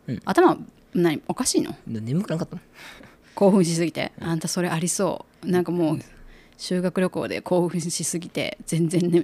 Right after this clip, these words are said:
Speaker 2: 眠くないみたいな。
Speaker 1: だって結局だってさ、
Speaker 2: うん。
Speaker 1: 一日目さ、俺朝早かったじゃん、めっちゃ。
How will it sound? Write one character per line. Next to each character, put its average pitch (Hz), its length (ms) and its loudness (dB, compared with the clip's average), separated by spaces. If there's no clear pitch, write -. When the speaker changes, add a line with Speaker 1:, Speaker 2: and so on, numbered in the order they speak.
Speaker 2:
眠 165 220 2
く - 80 -8
な - 80 -6
い - 40 -8
み - 80 -6
た - 120 -12
い - 20 -12
な。 247 80 -10
Speaker 1:
だ 185 80 -12
っ - 20 2
て - 80 -6
結 127 160 0
局 190 160 2
だ 196 80 6
っ 196 40 4
て - 120 -14
さ、 117 480 0
Speaker 2:
う 120 60 0
ん。 - 240 -2
Speaker 1:
一 135 200 2
日 226 200 8
目 214 100 6
さ、 117 240 6
俺 117 180 2
朝 131 160 -2
早 143 160 6
か - 120 0
っ - 20 -4
た - 80 -10
じ - 80 -10
ゃ 92 80 -8
ん、 95 40 -10
め - 80 -8
っ - 60 -20
ち - 120 -8
ゃ。 - 80 -14